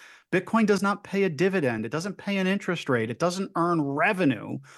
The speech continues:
like McDonald's or Ford Motor Company or any other company that we might consider owning. So without that information, John, without having clear investor protections, without having a clear framework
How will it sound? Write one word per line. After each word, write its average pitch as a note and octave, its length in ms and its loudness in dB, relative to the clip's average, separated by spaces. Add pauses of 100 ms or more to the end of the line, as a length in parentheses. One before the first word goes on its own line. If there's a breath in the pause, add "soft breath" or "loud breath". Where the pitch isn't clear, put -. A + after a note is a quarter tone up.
(220 loud breath)
like C#3 320 2
McDonald's D3 640 2
or C#3 80 0
Ford C3 320 -4
Motor C3 260 0
Company C3 420 -2
or C#3 80 2
any E3+ 160 0
other A#3+ 220 2
company B2 440 -6
that A2+ 140 -4
we B2 120 -2
might A2+ 340 -4
consider B2 560 -6 (400)
owning. E3 420 2 (280 soft breath)
So G3 160 2
without G3+ 500 0
that G3 240 0
information, D#3+ 800 -2
John, G#3 280 -2
without D#3+ 320 0
having E3+ 340 -2
clear F3 380 0
investor D3+ 460 0
protections, C#3 800 -4 (280 loud breath)
without E3+ 520 2
having F3 340 0
a C#3+ 80 2
clear E3+ 400 -2
framework F3 920 -2